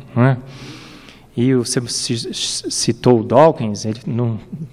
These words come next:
não, eu não sabia que ele tinha falado isso, deve ter sido num, nos seus raros momentos de honestidade, né?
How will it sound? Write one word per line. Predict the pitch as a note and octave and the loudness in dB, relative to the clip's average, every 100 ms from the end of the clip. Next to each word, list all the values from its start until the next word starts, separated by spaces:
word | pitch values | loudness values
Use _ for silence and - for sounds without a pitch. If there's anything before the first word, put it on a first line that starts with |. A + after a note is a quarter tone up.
| F3 A2+ | -8 -4
não, | A#2 A#2 G#2 F#2+ | -2 -2 -4 -8
eu | D3+ | -6
não | A2 | -4
sabia | G#2+ G#2+ G#2 A2+ | -2 0 2 2
que | G#2+ | 2
ele | |
tinha | - G#2+ | -2 -4
falado | - G#2 G#2 G#2 | 0 -2 0 2
isso, | D#3+ - | 0 2
deve | A#2+ B2 | -4 -4
ter | - C3+ | -2 0
sido | - D3+ D3+ | 2 0 4
num, | F#3 F3 | 4 4
nos | - C#3+ A#2 A#2 | 2 -2 -2 -2
seus | - A#2+ | 0 0
raros | - A#2+ D3+ F#3+ | 2 4 4 2
momentos | C#3+ C3+ C3 D#3+ C#3 | -2 -2 0 -2 -2
de | C#3 | -2
honestidade, | C#3 C#3 - - A2+ A2 G#2 - | 0 0 0 -2 0 0 0 -2
né? | G2+ B2+ C3 | 2 4 4